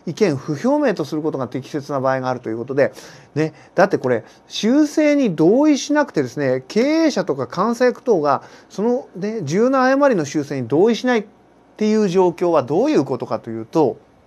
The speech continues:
普通はですね、間違ってるって会計士が言ったら、あ、それはね、その指導機能というかね、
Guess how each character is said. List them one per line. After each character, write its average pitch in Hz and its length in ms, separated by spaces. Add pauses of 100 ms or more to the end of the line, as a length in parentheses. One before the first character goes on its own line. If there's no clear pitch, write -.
(640)
普 - 180
通 262 220
は 359 160
で 285 100
す 135 120
ね、 123 200 (420)
間 151 120
違 156 40 (200)
っ 320 80
て - 100
る 175 60
っ 196 60
て 175 160
会 151 180
計 240 140
士 196 40
が 156 80
言 120 60
っ 117 40
た 170 100
ら、 147 100
あ、 151 160 (240)
そ - 140
れ 214 60
は 226 60
ね、 262 140
そ - 80
の 214 140
指 202 200
導 240 160
機 269 140
能 226 180
と 139 80
い 113 40
う 107 40
か 110 100
ね、 185 140